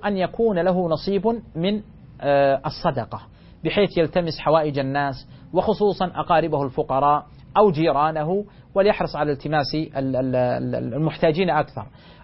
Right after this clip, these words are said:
أما الأغنياء ممن لهم حق عليك كجار ونحو ذلك، فإن هذه تكون من باب الهدية، ولا ريب أن هذا له أثره في تقوية المودة والمحبة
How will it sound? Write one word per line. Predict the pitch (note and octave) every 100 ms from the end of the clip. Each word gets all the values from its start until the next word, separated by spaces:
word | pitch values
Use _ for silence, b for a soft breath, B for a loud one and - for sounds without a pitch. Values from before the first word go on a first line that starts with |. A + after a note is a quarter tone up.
| -
أما | C#4 C4
الأغنياء | A#3 G#3 F3 E3+
ممن | E3 G3 F3+
لهم | E3+ D#3+
حق | D3+ G3+ G3
عليك | E3 C#3+ C#3+ D3+
كجار | - A#2+ D3 D3 C#3
ونحو | B2+ D3 D3+
ذلك، | D3 E3 A3 -
فإن | F#3+ F3+
هذه | E3 E3
تكون | D3+ C3+ E3+ D3
من | C#3
باب | C3+ C#3 D3
الهدية، | D#3+ D3+ C#3 C#3 A2+ A2
ولا | E3 G3+
ريب | G3+ D#3
أن | D3 C#3+
هذا | C3+ C#3+ C#3+ C#3+ B B B
له | D#3 E3+ D3
أثره | D3 C#3+ C3
في | C3 C3 C3
تقوية | C3 - D#3 D3 C3
المودة | C3 C3 C#3 B2 C3+ B B -
والمحبة | D3 D3 F3 C#3+ C3+ D3 D#3+